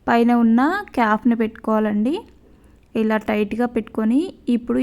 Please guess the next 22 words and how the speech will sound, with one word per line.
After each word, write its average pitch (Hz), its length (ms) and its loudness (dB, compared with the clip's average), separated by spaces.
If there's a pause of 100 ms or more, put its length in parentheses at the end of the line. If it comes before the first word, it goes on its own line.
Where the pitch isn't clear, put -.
ఈ - 20 0 (100)
జంతికల 214 460 -2
గొట్టాన్ని 214 440 -2
పక్కన 247 260 2
ఉంచేసేయండి. 214 640 -2 (560)
ఇప్పుడు 240 260 0
డీప్ 269 180 4
ఫ్రైకి 277 340 2
సరిపడా 226 340 0 (100)
ఆయిల్ 220 260 0
తీసుకొని, 226 480 0 (300)
ఆయిల్ 247 200 4 (120)
బాగా 233 320 2
హీట్ 208 260 -2
అయ్యాక, 214 380 -4 (760)
మనం 240 180 4 (180)
ఈ 247 40 4 (120)
జంతికల 233 380 2 (120)
గొట్టంతో 214 520 -2 (280)
సన్నకార 254 420 4 (120)
పూసని 226 380 -2
వేసుకుంటే 220 460 -2